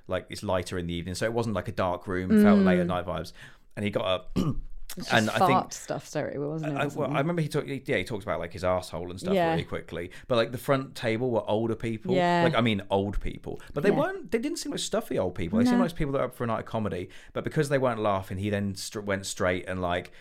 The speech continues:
Speaker 1: did a, a joke that was a bit uncomfortable about
Speaker 2: Mm.
Speaker 1: them, like, gonna be dead soon or some
Speaker 2: Yeah.
Speaker 1: shit. And again, it's too much of a small room for those jokes to really
Speaker 2: I
Speaker 1: feel
Speaker 2: genuinely have this with them, because when I see really good M Cs, they're able to take the piss of their,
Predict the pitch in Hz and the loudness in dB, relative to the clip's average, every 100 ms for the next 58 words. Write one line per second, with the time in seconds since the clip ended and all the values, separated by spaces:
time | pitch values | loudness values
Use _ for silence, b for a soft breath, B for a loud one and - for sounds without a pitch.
0 | b b - 107 87 - 104 107 95 104 | b b -2 0 0 -6 0 2 2 0
1 | 101 104 98 101 107 95 - 98 92 92 | -2 0 -2 -2 -6 -6 -6 -2 2 2
2 | 90 87 90 90 90 - 98 92 92 92 | 2 2 0 -2 -6 -2 -2 0 0 0
3 | - 82 82 82 175 185 170 165 160 160 | -2 -6 -6 -2 2 6 6 6 4 2
4 | 160 101 107 101 - 143 147 139 135 120 | 2 0 0 0 6 6 6 -4 -6 -6
5 | - 110 110 95 104 92 90 82 95 92 | -4 -2 0 0 0 0 -2 -4 -4 -2
6 | 92 - 92 92 - 98 90 95 95 294 | -2 0 -2 -2 -6 -6 -2 0 2 4
7 | 508 - 185 277 370 339 269 240 208 233 | 4 4 4 4 6 4 4 4 2 0
8 | 214 170 214 208 147 - 170 220 - - | 0 2 2 2 0 -2 0 0 0 -2
9 | - 147 156 180 - 202 180 - 214 214 | -2 -4 -4 -4 2 2 2 2 6 6
10 | 208 285 277 269 233 226 208 - - - | 6 4 6 6 4 4 2 0 -14 -8
11 | - 185 175 - 185 143 139 156 - - | 2 6 6 4 2 2 0 -2 -4 -14
12 | - 262 - 220 220 196 190 196 170 - | 4 4 8 6 6 2 2 2 2 -2
13 | 202 170 175 | -2 0 0